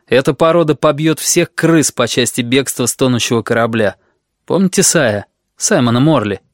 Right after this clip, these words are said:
Разумеется. Так вот, он не вернулся, черт бы его подрал. Взял и остался в своем треклятом девятнадцатом веке. Если бы он вернулся,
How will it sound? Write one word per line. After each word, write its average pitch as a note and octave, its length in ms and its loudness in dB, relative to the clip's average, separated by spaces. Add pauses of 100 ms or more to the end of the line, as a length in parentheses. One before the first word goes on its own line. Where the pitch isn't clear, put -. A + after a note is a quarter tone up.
(840)
Разумеется. C3 840 0 (960)
Так - 220 -4
вот, E3 320 2 (360)
он C#3+ 280 4
не E3 100 6
вернулся, F#3 600 2 (240)
черт C#3 280 0
бы B2 140 0
его B2+ 200 4
подрал. B2+ 460 0 (360)
Взял D#3+ 360 2
и D#3 40 4
остался D3+ 480 0
в - 20 -4
своем D3+ 240 2
треклятом D#3 580 0
девятнадцатом D3 640 0
веке. C3 380 -2 (420)
Если G3 440 2
бы E3+ 140 2
он E3+ 160 4
вернулся, D3 640 2